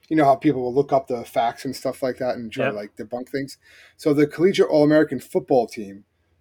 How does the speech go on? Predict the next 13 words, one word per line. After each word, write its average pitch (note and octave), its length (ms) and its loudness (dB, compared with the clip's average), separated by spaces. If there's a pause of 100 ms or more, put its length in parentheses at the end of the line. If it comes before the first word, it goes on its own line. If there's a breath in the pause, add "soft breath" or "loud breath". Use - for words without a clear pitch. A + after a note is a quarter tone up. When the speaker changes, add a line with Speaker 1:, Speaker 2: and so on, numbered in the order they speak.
(200)
Speaker 1:
was C3+ 160 -6
just C#3+ 240 -8
the D#3 60 -2
one D3+ 180 4
who D3 120 2
actually C3+ 420 0
met, C3+ 420 -2 (500)
would, C3+ 300 -6
went C#3 360 -8
to C#3+ 60 -8
the D3 60 -2
White D3+ 160 2
House. E3+ 240 2